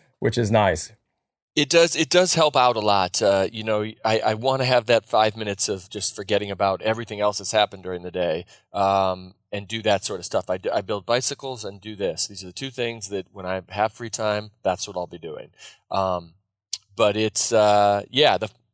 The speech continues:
Speaker 2: the five and a half hours is, uh, it took, it took a little bit to get used to, but I'm, I'm on it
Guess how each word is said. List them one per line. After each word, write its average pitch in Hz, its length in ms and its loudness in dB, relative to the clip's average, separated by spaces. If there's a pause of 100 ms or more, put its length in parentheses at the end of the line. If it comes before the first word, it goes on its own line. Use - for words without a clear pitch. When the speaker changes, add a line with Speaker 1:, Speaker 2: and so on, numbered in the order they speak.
(100)
Speaker 2:
the 117 80 -8
five 147 220 4
and 143 60 -2
a - 20 2
half 131 140 0
hours 123 340 2
is, 113 200 -4
uh, 117 60 2
it 113 160 0
took, 160 160 -4 (140)
it 143 100 -16
took 185 140 -6
a - 20 -8
little 175 160 -6
bit 165 140 -8
to 165 80 -12
get 139 120 -2
used 127 220 -6
to, 180 140 -12
but 127 140 -6 (1000)
I'm, 95 140 -6
I'm 92 160 -2
on 101 160 0
it - 80 -8